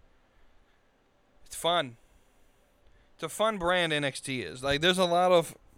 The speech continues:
you get to see a lot of development. There's a lot of failure, I,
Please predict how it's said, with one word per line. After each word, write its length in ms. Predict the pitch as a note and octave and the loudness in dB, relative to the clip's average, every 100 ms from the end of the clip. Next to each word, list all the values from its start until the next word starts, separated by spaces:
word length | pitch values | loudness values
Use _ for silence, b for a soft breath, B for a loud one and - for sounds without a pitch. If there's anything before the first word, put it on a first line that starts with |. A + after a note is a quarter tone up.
| _ _ - - - - - | _ _ -20 -20 -20 -20 -20
you 240 | E3 E3 F#3 | -14 -6 -2
get 100 | A3+ | -2
to 60 | G#3 | -2
see 160 | A3+ | 2
a 80 | F#3+ | 4
lot 180 | E3+ F#3+ | 6 4
of 100 | F#3 | 2
development. 580 | D#3 E3 F3+ F3+ F3 - B - | -2 0 2 0 -2 -4 B -6
There's 160 | D#3 D3+ | -4 0
a 40 | |
lot 220 | D3+ F3+ | 4 6
of 60 | F3+ | 6
failure, 640 | - - D3 E3 F3+ F#3+ F#3 | 4 4 4 6 4 2 0
I, 260 | F3+ E3+ | -2 -4